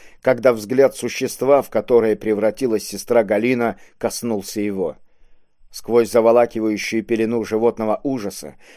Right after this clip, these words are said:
пробивалось острое ледяное лезвие ненависти и решимости броситься на первого, кто сделает шаг в его сторону. «Что происходит, Кабонга?» кричал в ухо десантнику инспектор. Кабонга облизнул сухим языком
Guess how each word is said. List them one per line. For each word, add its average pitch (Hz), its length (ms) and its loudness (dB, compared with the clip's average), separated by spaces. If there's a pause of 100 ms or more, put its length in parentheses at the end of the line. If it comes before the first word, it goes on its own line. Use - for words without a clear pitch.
(140)
пробивалось 135 720 4
острое 117 540 4
ледяное 120 480 0
лезвие 117 500 2
ненависти 117 760 -2 (200)
и 135 140 2
решимости 131 680 -2
броситься 120 680 0
на 113 100 -2
первого, 117 640 2 (180)
кто 123 220 0
сделает 107 420 0
шаг - 280 -4
в - 60 -18
его 98 220 -6
сторону. - 520 -10 (1200)
«Что 127 220 2
происходит, 147 520 4
Кабонга?» 135 480 4
кричал 117 400 0
в 120 60 -2
ухо 123 180 0
десантнику 110 720 -4
инспектор. - 640 -6 (600)
Кабонга 101 500 -4
облизнул 98 420 -6
сухим 107 340 -8
языком 101 580 -4